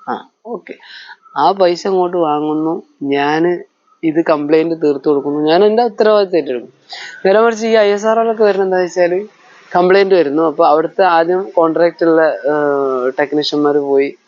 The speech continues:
അതൊന്ന് വിലയിരുത്തും, എന്നിട്ട് അവിടുത്തെ ഹെഡിനോട് പറയും. അപ്പൊ ആ ഹെഡ് എന്ത് ചെയ്യും? ഏർ, അവിടുത്തെ, ഏർ, ഈ പറഞ്ഞ എന്താ പറയാ, അതിന്റെ, അതായത്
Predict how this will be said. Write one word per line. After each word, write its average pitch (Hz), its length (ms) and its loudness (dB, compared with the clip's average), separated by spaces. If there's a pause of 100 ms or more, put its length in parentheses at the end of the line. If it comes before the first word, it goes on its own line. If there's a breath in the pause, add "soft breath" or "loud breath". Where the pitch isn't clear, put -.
(280)
അതൊന്ന് 139 320 0
വിലയിരുത്തും, 127 540 -2 (540 loud breath)
എന്നിട്ട് 143 300 0
അവിടുത്തെ 143 280 -2
ഹെഡിനോട് 139 560 0
പറയും. 123 340 -4 (180)
അപ്പൊ 151 180 -2
ആ 220 80 2
ഹെഡ് 165 360 -2 (140)
എന്ത് 156 200 -4
ചെയ്യും? 139 280 -2 (600 loud breath)
ഏർ, 139 180 -2
അവിടുത്തെ, 143 800 -4 (220)
ഏർ, 139 440 -6 (180)
ഈ 143 200 -6
പറഞ്ഞ 139 260 -4 (280)
എന്താ 139 200 -6
പറയാ, 127 240 0
അതിന്റെ, 143 540 -4 (140)
അതായത് 139 300 -2